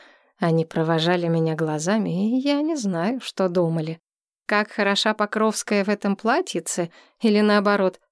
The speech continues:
как неуклюже она танцует. Почему я не умею танцевать, как Валя Агеева, как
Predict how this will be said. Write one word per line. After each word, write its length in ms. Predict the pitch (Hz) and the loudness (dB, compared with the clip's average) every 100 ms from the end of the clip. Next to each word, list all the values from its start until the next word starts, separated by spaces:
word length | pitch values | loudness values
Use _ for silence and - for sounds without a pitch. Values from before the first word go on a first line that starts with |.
| - | -4
как 220 | 226 214 | -4 2
неуклюже 640 | 208 196 190 208 202 196 | 4 4 4 4 4 4
она 200 | 196 196 | 2 2
танцует. 640 | 190 196 190 - 175 175 - _ _ _ _ _ - | 2 0 0 0 0 0 -8 _ _ _ _ _ -20
Почему 460 | - - 208 190 - | -10 -8 -6 -6 -2
я 160 | 269 | 0
не 140 | 247 233 | 2 2
умею 300 | 226 220 214 | 2 2 0
танцевать, 640 | 208 202 - 190 196 196 | 0 0 0 0 -2 -4
как 220 | 190 190 | -6 -4
Валя 380 | 180 185 185 180 | 0 0 0 -2
Агеева, 540 | 170 165 170 190 190 | -4 -4 -4 -6 -8
как 300 | - 185 - | -8 -10 -8